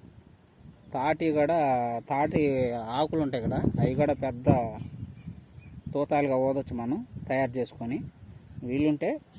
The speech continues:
దాన్ని కూడా చేసి చూపిస్తాను. అంటే దానికి కావాలంటే ఏదో ఒకటి కావాలి కోసేదానికి. మా దగ్గర అయితే కత్తి గిత్తి ఏం లేదు. ఇగో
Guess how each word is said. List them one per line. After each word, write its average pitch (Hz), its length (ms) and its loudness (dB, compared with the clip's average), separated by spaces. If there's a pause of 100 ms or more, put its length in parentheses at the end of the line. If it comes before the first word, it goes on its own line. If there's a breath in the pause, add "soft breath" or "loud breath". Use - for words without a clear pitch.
(920)
దాన్ని 139 280 2
కూడా 131 160 2 (220)
చేసి 135 280 -4
చూపిస్తాను. 139 500 -4 (1300)
అంటే 143 160 -2 (120)
దానికి 143 300 2 (120)
కావాలంటే 160 520 2 (400)
ఏదో 151 160 2
ఒకటి 151 200 0
కావాలి 143 260 4 (100)
కోసేదానికి. 123 500 -2 (140)
మా 123 60 -4 (100)
దగ్గర 123 260 -4
అయితే 143 180 -4 (300)
కత్తి 131 280 -4
గిత్తి 127 280 -4
ఏం 127 80 0 (100)
లేదు. 117 220 -2 (720)
ఇగో 117 160 -8